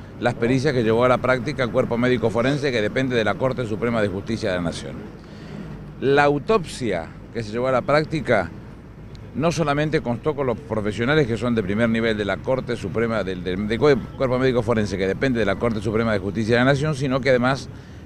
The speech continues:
participó el decano. ¿Qué es el decano? Es la persona de mayor jerarquía dentro del marco del cuerpo médico forense,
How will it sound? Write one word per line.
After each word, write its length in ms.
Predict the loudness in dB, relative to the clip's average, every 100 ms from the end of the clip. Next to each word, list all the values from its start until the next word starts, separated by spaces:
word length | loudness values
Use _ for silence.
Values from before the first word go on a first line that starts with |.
| 0
participó 580 | 2 2 -2 -2 4 4
el 80 | 4
decano. 520 | 4 4 2 0 -4 -12 -16 -6
¿Qué 180 | 2 2
es 120 | 2
el 80 | 0
decano? 440 | 0 0 -2 -2 -8 -12 -12 -14 -14 -12 -2
Es 120 | 4 6
la 120 | 6
persona 400 | 4 4 4 6
de 60 |
mayor 280 | 6 6 6
jerarquía 560 | 6 4 4 2 4 6
dentro 320 | 6 4 2
del 100 | 2
marco 340 | 2 2 2
del 100 | 2
cuerpo 260 | 2 2 2
médico 340 | 2 2 4
forense, 600 | 4 6 4 2 0 -2